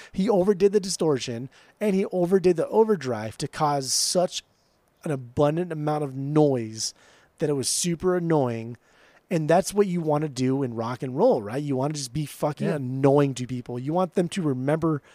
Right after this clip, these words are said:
Speaker 1: remember you no matter what it takes. No, I, I wanna remember Jimi Hendrix because he was fucking annoying, but I still remember him. <laughs> Bad publicity is better than no publicity type of thing.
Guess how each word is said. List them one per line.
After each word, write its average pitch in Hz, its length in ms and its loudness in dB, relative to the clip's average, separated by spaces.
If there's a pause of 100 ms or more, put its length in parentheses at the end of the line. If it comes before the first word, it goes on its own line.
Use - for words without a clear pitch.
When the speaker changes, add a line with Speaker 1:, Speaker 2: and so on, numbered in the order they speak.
(800)
Speaker 1:
remember 240 420 4
you 151 160 0
no 131 120 2
matter 185 200 4
what 180 140 2
it 170 100 -2
takes. 143 320 0
No, 147 140 -6
I, 175 260 -2
I 180 60 -2
wanna 214 180 4
remember 175 340 0
Jimi 170 220 -4
Hendrix 165 300 -2
because 147 200 -8
he 147 40 -4
was 135 120 -6
fucking - 520 -6
annoying, 120 560 -2 (440)
but 139 160 4
I 139 80 2
still 160 200 0
remember 120 320 -4
him. 104 280 -10 (240)
<laughs> - 240 -12
Bad 165 280 2
publicity 175 420 2
is 147 100 -4
better 143 240 2
than 147 140 -2
no 143 140 2
publicity 117 440 -4
type - 320 -4
of 117 120 -8
thing. 101 360 -8